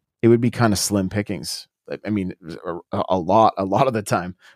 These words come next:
but, like, they would just be like, "Yo, sorry, no games this year." You're like, "What is going on?" So Nate says, "I think we just see, I think we just see partner directs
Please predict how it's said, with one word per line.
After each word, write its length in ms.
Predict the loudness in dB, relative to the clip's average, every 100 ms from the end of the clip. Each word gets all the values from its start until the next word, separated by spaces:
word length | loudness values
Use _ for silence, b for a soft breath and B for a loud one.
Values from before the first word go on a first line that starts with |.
| -6
but, 220 | -6 -2
like, 200 | -2 2
they 120 | 4
would 120 | 4
just 160 | 0 2
be 120 | 4
like, 240 | 4 4 4
"Yo, 260 | 6 6
sorry, 340 | 4 4 4 4
no 160 | 2
games 260 | 2 -2 -2
this 200 | -2 -2
year." 140 | -2
You're 140 | -2 -4
like, 160 | -4
"What 420 | -6 -4 2 4
is 140 | 4 2
going 280 | 0 0 -2
on?" 220 | -8 -12 _ _ _ _ _ _ _ _ -20
So 760 | -16 -8 -2 0 0 -2 -6 -12 _ _ _ _ _ _ _ _ _ -6
Nate 260 | 2 2 4
says, 140 | 4
"I 100 | 4
think 220 | 4 2
we 80 | 2
just 240 | 2 2
see, 460 | 2 4 4 2 -4 -8 _ _ _ _ _
I 60 | 0
think 140 | 2
we 80 | 2
just 240 | 2 -2 0
see 140 | -4
partner 360 | 2 2 2 2
directs 540 | 4 4 2 -6